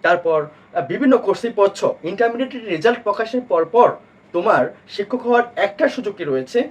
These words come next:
সেটা হচ্ছে একমাত্র নিবন্ধন। আর সেই নিবন্ধনের জন্য তোমার দরকার সঠিক একটা প্রস্তুতি, সঠিক একটা গাইডলাইন, তাহলেই তুমি সাকসেস হতে পারবা। তিনটা ধাপে পরীক্ষা হয়ে থাকে,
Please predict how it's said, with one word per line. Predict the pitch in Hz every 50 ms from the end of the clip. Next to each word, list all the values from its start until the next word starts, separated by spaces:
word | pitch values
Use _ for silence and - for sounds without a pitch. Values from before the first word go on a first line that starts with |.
| - - -
সেটা | - - 269 262 269 214
হচ্ছে | 180 - - - 180 196 - - -
একমাত্র | - 175 185 - - - 233 190 - - 139
নিবন্ধন। | 123 117 110 107 113 110 104 107 98 - - - - - -
আর | 180 220 208 160 - - - _ -
সেই | - - 269 294
নিবন্ধনের | 262 226 170 156 208 247 254 269 254 240 226
জন্য | 214 170 139 139 156 - - - - _
তোমার | - 170 196 214 214
দরকার | 202 175 143 135 143 - - - -
সঠিক | - - 196 214 214 254 -
একটা | 220 - 180
প্রস্তুতি, | - - 120 - - - 147 240 254 349 - - -
সঠিক | - - 269 262 -
একটা | 214 - -
গাইডলাইন, | 156 - - - - - 98 82 - - - - _ -
তাহলেই | - - 196 240 247 175
তুমি | 131 160 143 139 - - - _ _
সাকসেস | - - - 202 185 - - 247 240 - - _ -
হতে | - 165 - 127
পারবা। | - 104 101 - 87 85 85 - _ _ _ _ _ -
তিনটা | - 269 254 -
ধাপে | 156 156 147 139
পরীক্ষা | 131 - 139 135 131 - 139
হয়ে | 139 143
থাকে, | 143 156 147 - 220 262